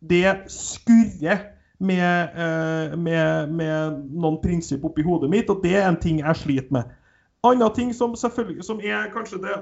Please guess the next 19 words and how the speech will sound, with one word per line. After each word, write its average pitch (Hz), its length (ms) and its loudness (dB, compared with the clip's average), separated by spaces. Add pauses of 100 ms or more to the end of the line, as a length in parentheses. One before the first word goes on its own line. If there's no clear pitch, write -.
aller 170 360 0
største 202 280 -6
problemet, 202 480 -2
er 202 140 4
at 190 160 -2
det - 80 0 (160)
er 120 140 -2
jo 160 120 0
da 147 140 4 (420)
nesten 165 560 -2
umulig 165 480 4
å 151 80 0
komme 196 220 2
seg 143 160 0
med, 214 180 0
og 185 120 4
at 175 180 -2 (240)
femten 180 420 -2
lag 156 300 -2